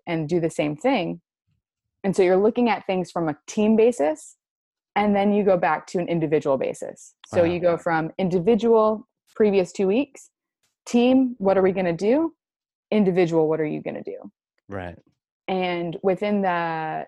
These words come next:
Speaker 1: next aspect, you're looking at, uh, at least the Scrum Master should be looking at, is someone biting off more than they can chew? Or do someone, and also does someone maybe have a little extra capacity that they should take on something new?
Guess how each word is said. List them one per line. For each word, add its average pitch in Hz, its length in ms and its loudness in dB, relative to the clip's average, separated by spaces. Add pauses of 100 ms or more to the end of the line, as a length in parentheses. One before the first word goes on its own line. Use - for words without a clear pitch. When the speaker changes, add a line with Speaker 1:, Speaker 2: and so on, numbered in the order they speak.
Speaker 1:
next 180 400 -4
aspect, 190 440 -2
you're 180 160 0
looking 185 440 -2
at, 156 240 -4 (140)
uh, 156 320 -4
at - 100 -8
least 185 180 -2
the 170 80 -2
Scrum 175 260 -2
Master 160 280 -2
should 165 160 -8
be 165 80 -2
looking 156 340 -6
at, 151 180 -4 (420)
is 190 160 0
someone 220 260 2
biting 170 340 2
off 165 180 -2
more 156 160 -4
than 160 120 -8
they 151 100 -2
can 165 160 -8
chew? 190 460 -2 (460)
Or 165 640 2
do 190 100 0
someone, 185 360 -2
and 180 100 -2
also 214 220 0
does 165 160 -2
someone 175 200 -2
maybe 160 200 0
have 160 240 -4
a 160 40 -2
little 160 300 -2
extra 160 280 -6
capacity 160 800 -6
that 165 140 -2
they 156 120 0
should - 180 -8
take 160 240 -4
on 156 360 -4
something 151 460 -8
new? - 300 -10